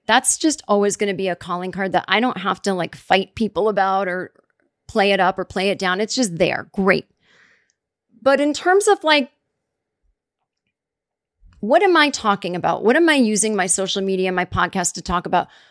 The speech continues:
Well, in twenty twenty, it was, I wanted to help people with their anxiety. And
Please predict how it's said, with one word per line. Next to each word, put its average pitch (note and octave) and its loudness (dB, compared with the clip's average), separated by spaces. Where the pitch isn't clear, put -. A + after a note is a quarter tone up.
Well, B3+ 4
in C4 0
twenty C#4+ -4
twenty, D#4 0
it A3+ 0
was, A#3+ 0
I B3+ 2
wanted B3 2
to B3+ 4
help - 2
people G#3 -2
with F#3 -4
their F#3+ 4
anxiety. - -6
And G#3 2